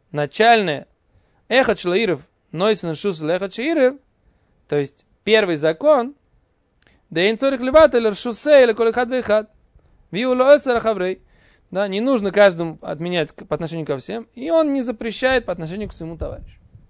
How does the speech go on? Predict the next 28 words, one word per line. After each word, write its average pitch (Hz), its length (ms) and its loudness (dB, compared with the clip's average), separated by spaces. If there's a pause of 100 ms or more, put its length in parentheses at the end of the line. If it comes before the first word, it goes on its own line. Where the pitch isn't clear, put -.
(180)
Это 170 140 -20
то, 170 140 -16
что 156 100 -18
Раша 147 220 -10
объясняет. 165 320 -20
«Легалу 165 340 -8
рейша». - 300 -14 (560)
«Ле 151 220 -2
раба», 247 640 0
по 170 180 -4
рабе, 247 600 -6 (960)
«Айди 214 480 -2
де 139 140 -10
тана 190 300 -4
рейша», 254 680 -8 (200)
из-за 151 140 -20
того, 165 240 -4
что 196 100 -10
написано 165 460 -10
«рейша», 202 520 -8 (880)
«тана 143 260 -8
нами 294 340 -8
сейфе», 147 760 -6 (280)
поэтому - 300 -12
написано 170 480 -12
вот 139 100 -12
это 165 160 -10
вот, 151 240 -6